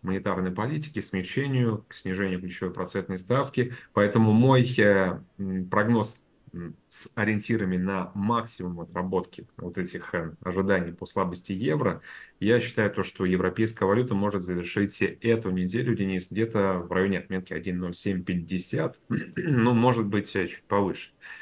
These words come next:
Э, да, не сильно волатильные валютные пары евро-доллар, но такой фон, как, э, данные C P I по С Ш А и, соответственно, заседание Европейского центрального банка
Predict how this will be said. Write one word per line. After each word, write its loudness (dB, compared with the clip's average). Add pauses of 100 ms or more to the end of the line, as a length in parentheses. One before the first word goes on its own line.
(320)
Э, -4
да, 8
не 4
сильно 0
волатильные 0
валютные -4
пары 0
евро-доллар, -2
но -2
такой -2
фон, 0
как, -6
э, -2
данные -2
C -8
P -4
I -2
по -12
С -18
Ш -6
А -4
и, -4
соответственно, -4
заседание 0
Европейского 0
центрального 0
банка 2